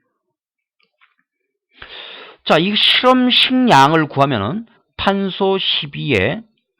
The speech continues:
수소가 일 곱하기 이, 그 다음에 산소가 십육, 이렇게 되니까 실험식 양이 얼마예요? 삼십 나오네요. 그런데 문제에서 뭐라고 그랬어요?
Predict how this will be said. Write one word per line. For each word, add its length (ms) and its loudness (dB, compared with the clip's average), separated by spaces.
수소가 1000 0
일 240 2
곱하기 380 -4
이, 380 -4
그 60 -16
다음에 200 -2
산소가 400 -4
십육, 400 -6
이렇게 200 -4
되니까 340 -4
실험식 520 -4
양이 180 -4
얼마예요? 380 -2
삼십 320 -8
나오네요. 460 -8
그런데 540 0
문제에서 640 0
뭐라고 280 2
그랬어요? 420 -4